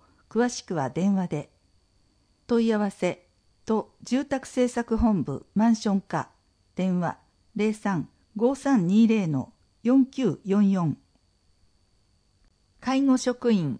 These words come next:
初任者研修。日時、九月二十五日水曜から十一月十八日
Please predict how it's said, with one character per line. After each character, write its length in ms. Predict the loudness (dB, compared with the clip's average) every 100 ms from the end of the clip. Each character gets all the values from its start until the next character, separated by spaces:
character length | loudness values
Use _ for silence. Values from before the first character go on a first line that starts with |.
| -8
初 220 | 2 4
任 160 | 6 4
者 180 | -2
研 220 | 2 4 4
修。 480 | 2 -4 -6 -8 _ _ _ _ _ _ _ _ _
日 280 | 0 0 -2
時、 280 | -4 -10 -10 _ _ _ _
九 140 | -2
月 260 | 0 0 4
二 200 | 4 4
十 200 | 2 0
五 120 | 4
日 420 | 4 2 -10 -14
水 300 | -12 -6 -2
曜 160 | 0 -2
か 180 | -4 -8
ら 220 | -8 -12 _ _ -12
十 240 | -4 -4 -4
一 200 | -2 0
月 260 | 0 -2
十 180 | -4 -4
八 280 | -4 -6 -2
日 440 | -2 -2 -8 -10